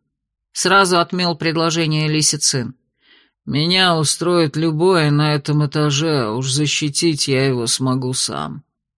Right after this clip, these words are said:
«Так и занимайте любое, Борис Павлович», предложил Владимир Викентьевич.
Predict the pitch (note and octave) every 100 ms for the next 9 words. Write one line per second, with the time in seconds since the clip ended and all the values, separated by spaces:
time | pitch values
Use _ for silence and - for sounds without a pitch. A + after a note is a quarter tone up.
0 | _ _ _ _ _ _ _ - G3 G3+
1 | F#3+ F3+ F3+ F#3 E3 F3 A3 G#3+ G3+ G3
2 | F#3+ D#3 G3 G3+ F#3 G3 F#3+ - - F3+
3 | C3+ A2+ - - E3 E3+ F3 F3 D#3+ E3+
4 | D#3+ D#3+ D#3 E3 D#3+ C3+ B2+ B2+ - -